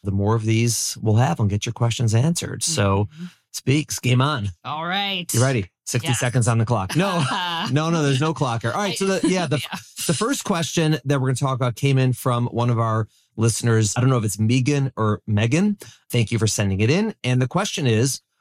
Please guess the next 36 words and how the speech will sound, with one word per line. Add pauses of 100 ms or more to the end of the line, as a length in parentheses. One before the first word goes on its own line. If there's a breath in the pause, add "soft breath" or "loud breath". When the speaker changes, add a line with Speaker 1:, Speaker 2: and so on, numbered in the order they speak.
(120)
Speaker 1:
"One
thing
I
was
wondering
if
you
could
talk
about
is
lactose
intolerance
in
pregnancy. (320 soft breath)
I'm
severely
lactose
intolerant,
and
it
seemed
to
ease
off
during
third
trimester (380)
and
has
stayed
away
so
far
during
breastfeeding.